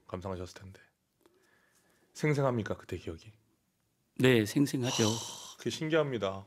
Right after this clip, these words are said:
Speaker 1: 거의 삼십 년 전인데도 그 생생하신 기억에 지금 표정이 약간 <laughs> 여러분 꼭 보이는 날을 보시기 바랍니다. 교수님 표정을 봐야 됩니다, 여러분들이. <laughs> 그, 그 아까 음질 말씀하셨는데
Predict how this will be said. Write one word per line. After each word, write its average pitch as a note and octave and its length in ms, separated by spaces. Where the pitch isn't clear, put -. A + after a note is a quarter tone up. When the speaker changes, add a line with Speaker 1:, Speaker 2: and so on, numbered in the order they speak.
Speaker 1:
거의 G#2+ 180
삼십 D3+ 280
년 D#3 140
전인데도 G2+ 760
그 - 160
생생하신 D#3+ 680
기억에 A#2+ 300
지금 A2+ 160
표정이 D#3+ 460
약간 A2 580
<laughs> - 880
여러분 D3+ 320
꼭 D#3 180
보이는 D3+ 360
날을 C#3 300
보시기 B2 300
바랍니다. G2 500
교수님 B2 240
표정을 D#3+ 300
봐야 F#2 200
됩니다, F2 260
여러분들이. F#2+ 400
<laughs> D#3+ 1900
그, A2 720
그 - 120
아까 - 220
음질 A#2+ 320
말씀하셨는데 D#2+ 1120